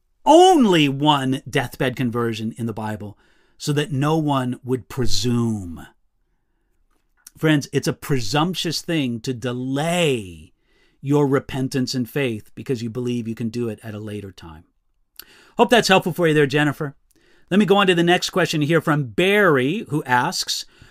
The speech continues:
"Regarding Daniel's seventieth week vision, is the end of the sixty-ninth week at Christ's death on the cross? Does the seventieth week begin just prior to Christ's return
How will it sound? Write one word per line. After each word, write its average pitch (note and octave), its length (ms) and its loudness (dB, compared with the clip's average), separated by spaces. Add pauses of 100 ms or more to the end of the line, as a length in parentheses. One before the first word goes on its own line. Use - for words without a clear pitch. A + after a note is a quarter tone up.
(180)
"Regarding A#3+ 640 2
Daniel's G#3+ 720 0
seventieth G#3 840 0
week E3+ 380 -4
vision, B2 600 -2 (460)
is F3 200 2
the A3 260 0
end D#4 360 0
of G#3+ 160 -2
the A3+ 100 0
sixty-ninth A3 1120 0
week G#3+ 440 -2
at F3 160 -4
Christ's F3+ 460 0
death D#3+ 720 0
on D#3+ 120 0
the D#3 80 0
cross? G3 640 0 (520)
Does F#3+ 180 0
the G3 100 0
seventieth C4+ 720 0
week A3 320 -4
begin F#3+ 480 0
just F#3+ 320 -4
prior G#3+ 840 2
to E3 120 -12
Christ's F#3 640 0
return G#3 960 -2